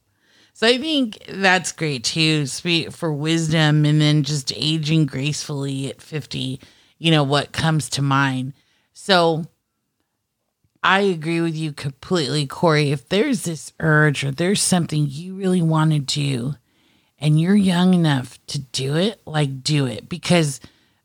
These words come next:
when you, in your forties, for me at least, it was about making sure I was established in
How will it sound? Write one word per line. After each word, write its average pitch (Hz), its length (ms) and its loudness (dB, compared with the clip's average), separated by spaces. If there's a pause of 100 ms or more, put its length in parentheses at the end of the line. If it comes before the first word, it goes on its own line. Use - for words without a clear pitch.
(800)
when 185 260 4
you, 170 340 2
in 214 180 4
your 240 140 4
forties, 170 480 0
for 180 140 0
me 190 260 4
at 113 140 -4
least, 127 360 -12
it 156 140 -4
was 151 280 0
about 143 320 0
making 156 340 -2
sure 214 260 -2
I 208 140 4
was 160 180 -2
established 151 760 -2
in 143 240 0